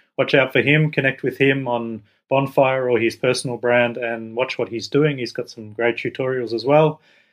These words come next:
And tune in for the next episode. I've got some more cool guests coming up in the next few months and some more cool content coming out on mad lemmings dot com and also my other website,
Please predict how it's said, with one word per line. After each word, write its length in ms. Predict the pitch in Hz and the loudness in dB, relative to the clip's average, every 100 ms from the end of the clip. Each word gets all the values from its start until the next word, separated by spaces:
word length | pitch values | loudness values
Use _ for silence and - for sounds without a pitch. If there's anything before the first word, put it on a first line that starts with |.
| _ _ 151 | _ _ 0
And 200 | 143 139 | 2 4
tune 160 | 175 | 4
in 140 | 160 156 | 4 4
for 100 | 143 | 2
the 80 | |
next 280 | 139 151 - | 4 0 0
episode. 420 | 156 143 160 156 | 0 2 4 4
I've 140 | 147 131 | 2 0
got 160 | 139 | -2
some 140 | - 143 | 0 0
more 280 | 147 147 - | 2 2 2
cool 160 | 151 | 2
guests 300 | 139 135 - | 4 0 0
coming 280 | - 147 135 | 0 0 0
up 180 | 131 - | -4 -2
in 80 | 120 | -4
the 80 | 123 | -2
next 240 | 117 - | -4 -6
few 160 | 131 117 | -2 0
months 420 | 127 127 - - | 0 -2 -6 -2
and 300 | 117 113 110 | -2 -2 -8
some 400 | - 117 113 110 - - _ _ | -8 -8 -8 -12 -20 -20 _ _
more 180 | 127 117 | -4 0
cool 160 | 127 | 0
content 440 | - 131 117 123 113 | 0 0 0 -2 -2
coming 260 | 127 120 | -4 -2
out 140 | 117 113 | -2 0
on 280 | 113 113 107 _ _ - | 0 -2 -8 _ _ 0
mad 180 | 123 127 | 2 4
lemmings 320 | 147 151 143 | 4 2 2
dot 200 | 147 139 | 2 2
com 280 | - 139 131 | 2 2 2
and 80 | 123 | 0
also 340 | 120 - 120 | -2 0 0
my 240 | 113 110 120 | 0 -4 -4
other 160 | 117 | -2
website, 600 | 117 117 113 - 117 113 | 0 0 -2 0 2 2